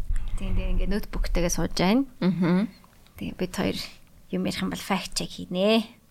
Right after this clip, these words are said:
Speaker 1: За, юу байна?
Speaker 2: Оо, надаар тайван дөө.
Speaker 1: <laughs> Тийм бол.
Speaker 2: Юу боллоо сая энэ долоо амар хурдан өнгөрчихжээ. Сая дөрөв чин долоо гэж хоёлаа хосоотой хийсэн шүү дээ, тий?
Speaker 1: Тийм. Хоёлаа нөгөө амар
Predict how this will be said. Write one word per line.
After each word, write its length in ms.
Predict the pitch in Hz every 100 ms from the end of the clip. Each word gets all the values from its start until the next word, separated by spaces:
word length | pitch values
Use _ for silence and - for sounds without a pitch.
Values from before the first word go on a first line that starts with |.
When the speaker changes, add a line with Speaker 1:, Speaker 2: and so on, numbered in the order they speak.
| - - - - - - - -
Speaker 1:
За, 160 | 254 262
юу 240 | 262 233
байна? 160 | 214 220 - - - -
Speaker 2:
Оо, 160 | 196 190
надаар 240 | 170 190
тайван 320 | - 139 160 185
дөө. 240 | 240 254
Speaker 1:
<laughs> 80 | - - - - - - - - - - - - - - - - - - - 302 339
Тийм 200 | - 523
бол. 180 | - - - _ _ _ - - - -
Speaker 2:
Юу 180 | 247 349
боллоо 320 | 285 - 247
сая 160 | 240 226
энэ 140 | 233
долоо 160 | 208 202
амар 560 | 208 269 370 523 523 -
хурдан 300 | 294 427 381
өнгөрчихжээ. 400 | - - - 262
Сая 120 | 294
дөрөв 240 | 294 330 440
чин 160 | 330
долоо 240 | 277 247 247
гэж 100 | -
хоёлаа 340 | 214 208 214 202 - - -
хосоотой 320 | - 262 220
хийсэн 240 | 190 254
шүү 120 | - -
дээ, 80 | 180
тий? 200 | 220 247
Speaker 1:
Тийм. 560 | 247 214 202 190 175 196 - - - - - - - - - - - -
Хоёлаа 280 | 262 285 302
нөгөө 160 | 254 233
амар 140 | 302